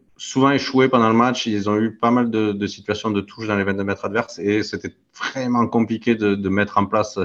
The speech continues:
un, un jeu, euh, qui pouvait permettre de, de, de franchir les derniers mètres, hein, parce que même une passe, même un, un jeu à une passe était difficile, hein, dans, dans ces conditions-là. D'ailleurs, ils en ont pas fait beaucoup, les Rochers, hein.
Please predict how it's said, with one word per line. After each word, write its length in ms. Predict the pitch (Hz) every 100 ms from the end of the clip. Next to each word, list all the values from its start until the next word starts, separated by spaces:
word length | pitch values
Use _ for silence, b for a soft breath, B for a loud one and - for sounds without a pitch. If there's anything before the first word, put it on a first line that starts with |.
| - B B B B _ -
un, 200 | 92 92
un 220 | 95 90 95
jeu, 260 | 98 98
euh, 480 | 104 104 101 95 90
qui 180 | 82 -
pouvait 240 | _ 95
permettre 440 | 90 98 104 107 104
de, 140 | 92
de, 120 | 90
de 160 | 87 90
franchir 420 | - 101 - 104
les 80 | 95
derniers 280 | 92 95 101
mètres, 300 | 147 151 120
hein, 240 | 117 113 -
parce 120 | -
que 100 | 98
même 280 | 110 117 117
une 240 | 120 113 -
passe, 340 | 123 147 -
même 200 | 110 104
un, 680 | 101 101 95 90 90 87 - - - _ _ 95
un 400 | 92 90 87 92
jeu 160 | 110
à 120 | 101
une 180 | 117 120
passe 240 | 127 135 117
était 260 | 101 101
difficile, 480 | 95 98 107 - 135
hein, 140 | 117
dans, 320 | 110 92 85 90
dans 140 | 90
ces 100 | 82
conditions-là. 440 | - 90 - 98
D'ailleurs, 240 | 117 101 104
ils 80 | 92
en 40 |
ont 100 | 90
pas 120 | 80
fait 120 | - 117
beaucoup, 240 | 104 120
les 60 | 123
Rochers, 360 | 101 - 123 139
hein. 140 | 113